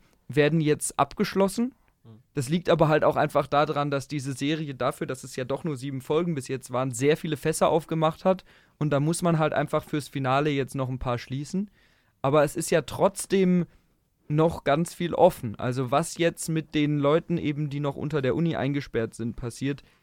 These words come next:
Speaker 1: wissen wir nicht so richtig. Was jetzt, äh, an, äh, ähm, Protest an der Uni noch passiert im Nachklang von diesem Interview, wissen wir auch nicht so richtig. Wie die Gang sich jetzt zueinander verhält,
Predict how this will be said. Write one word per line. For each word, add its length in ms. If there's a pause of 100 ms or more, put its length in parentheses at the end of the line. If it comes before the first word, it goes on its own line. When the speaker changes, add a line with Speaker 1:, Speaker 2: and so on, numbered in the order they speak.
(140)
Speaker 1:
wissen 460
wir 100
nicht 240
so 140
richtig. 560 (300)
Was 260
jetzt, 420
äh, 80 (220)
an, 320
äh, 240 (320)
ähm, 440
Protest 680
an 100
der 140
Uni 260
noch 240
passiert 480
im 140
Nachklang 480
von 160
diesem 200
Interview, 520 (320)
wissen 320
wir 160
auch 140
nicht 180
so 100
richtig. 400
Wie 100
die 160
Gang 360
sich 200
jetzt 300
zueinander 540
verhält, 560